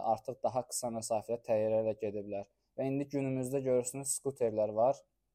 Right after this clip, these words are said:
ə, elektron skuterlər və onlar nədir? Bizə, ə, daha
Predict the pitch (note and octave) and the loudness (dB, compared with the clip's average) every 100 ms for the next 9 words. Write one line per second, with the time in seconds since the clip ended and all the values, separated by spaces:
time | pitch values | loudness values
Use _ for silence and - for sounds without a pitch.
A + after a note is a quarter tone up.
0 | _ A2+ G#2+ A#2 A2 A2 - A2+ A2 - | _ -10 -10 -6 -8 -8 -8 -10 -8 -10
1 | A2+ G#2 A#2+ C3+ B2 B2+ C3 C#3 C3 A#2+ | -10 -8 -6 -2 -2 0 0 0 -2 -4
2 | C#3+ C3+ A#2+ C#3 - _ _ _ A2+ A2 | -4 -4 -2 -2 -2 _ _ _ -4 0
3 | A2+ A2 - C3+ D3+ | 0 -2 0 2 2